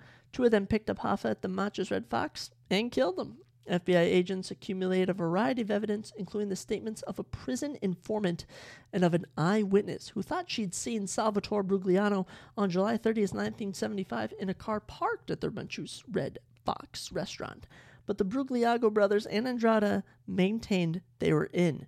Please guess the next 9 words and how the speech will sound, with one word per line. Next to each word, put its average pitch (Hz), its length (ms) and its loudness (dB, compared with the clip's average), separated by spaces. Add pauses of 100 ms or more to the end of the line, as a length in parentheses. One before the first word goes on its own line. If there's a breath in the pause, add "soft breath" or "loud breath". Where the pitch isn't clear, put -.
(140)
New 156 180 -6
York - 440 -6
City, - 480 -8
I 165 80 2
mean, 143 260 0
Union 165 400 0
City, - 460 -6
New 185 180 -8
Jersey, 165 360 -4